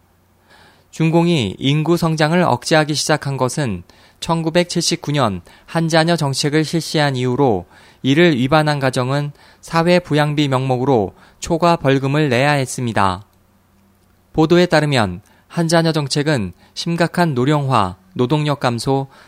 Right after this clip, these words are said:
남녀 비불균형 등 사회 구조와 경제 발전에 악영향을 미쳤습니다. 지난 오월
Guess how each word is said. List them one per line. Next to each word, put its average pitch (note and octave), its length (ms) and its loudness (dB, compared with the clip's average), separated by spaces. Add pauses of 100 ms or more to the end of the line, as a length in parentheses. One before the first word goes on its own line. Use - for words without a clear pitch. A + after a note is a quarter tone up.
(100)
남녀 C#3 480 0
비불균형 C#3 880 -2
등 A2+ 280 -2 (340)
사회 E3 380 2
구조와 D3 500 0
경제 B2 340 -4
발전에 B2+ 600 -2 (180)
악영향을 C#3+ 580 0
미쳤습니다. A2+ 840 -2 (720)
지난 E3 380 2
오월 D3+ 420 2